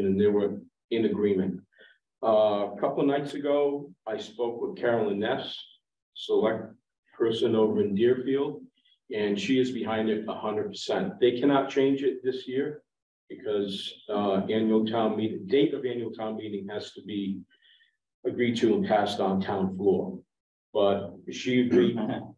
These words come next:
Speaker 1: She, no, that's
Speaker 2: Our town council, uh, believes otherwise, but that's all right.
Speaker 1: Well,
Speaker 2: We don't
Speaker 1: you
Speaker 2: need to
Speaker 1: know,
Speaker 2: argue with you.
Speaker 1: Yeah, but she's in back of this one hundred percent. And, you know, she says that,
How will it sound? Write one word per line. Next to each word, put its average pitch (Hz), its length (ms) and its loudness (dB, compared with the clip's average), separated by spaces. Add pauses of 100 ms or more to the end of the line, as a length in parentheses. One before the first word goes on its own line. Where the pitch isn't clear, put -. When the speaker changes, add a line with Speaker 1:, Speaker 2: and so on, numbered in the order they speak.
(260)
Speaker 1:
She, - 340 -16 (140)
no, 101 400 -2
that's - 500 -4
Speaker 2:
Our 127 140 4
town 139 200 4
council, 127 600 0 (240)
uh, 104 200 0
believes 92 280 -8
otherwise, - 440 -10
but - 120 -8
that's 117 260 0
all 87 60 -2
right. - 260 -4 (320)
Speaker 1:
Well, 127 380 0 (220)
Speaker 2:
We 147 80 0
don't 156 100 4
Speaker 1:
you 131 60 4
Speaker 2:
need - 60 -2
to - 60 0
Speaker 1:
know, 113 60 4
Speaker 2:
argue 104 260 0
with - 100 -10
you. - 140 -10 (100)
Speaker 1:
Yeah, 113 220 -4 (720)
but 120 300 0
she's - 640 -2
in 117 180 -2
back 123 320 2
of 117 100 -4
this 110 300 0
one 110 200 -6
hundred 120 280 0
percent. 98 520 -4 (680)
And, 104 420 -2
you 110 120 0
know, 107 100 0
she 127 180 0
says 120 340 2
that, 110 200 2